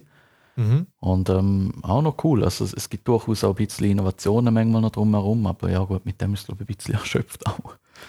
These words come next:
Speaker 1: Mhm.
Speaker 2: Äh, ist aber
Speaker 1: Ja.
Speaker 2: schade. Also, ähm, Borderlands hat's dann bis zu einem gewissen Grad auch weitergezogen. Ähm, vom, einfach vom Looten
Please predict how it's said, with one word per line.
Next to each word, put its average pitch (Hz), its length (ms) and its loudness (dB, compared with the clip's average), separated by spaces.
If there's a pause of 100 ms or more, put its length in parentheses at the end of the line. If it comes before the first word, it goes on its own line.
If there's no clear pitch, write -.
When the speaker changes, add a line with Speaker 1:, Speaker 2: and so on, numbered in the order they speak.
(140)
Speaker 1:
Mhm. 113 480 -2 (100)
Speaker 2:
Äh, 101 320 2
ist - 120 0
aber 110 120 0
Speaker 1:
Ja. 95 60 -2
Speaker 2:
schade. 110 340 2
Also, 98 720 4
ähm, 98 400 2
Borderlands 98 600 2
hat's 92 200 0
dann 92 120 -2
bis 95 160 -2
zu 98 100 -4
einem 92 160 0
gewissen - 360 -6
Grad 87 380 -2
auch 90 180 0
weitergezogen. 95 680 -2 (1700)
Ähm, 90 420 0
vom, 87 260 0
einfach - 220 -4
vom 92 240 -2
Looten 110 500 0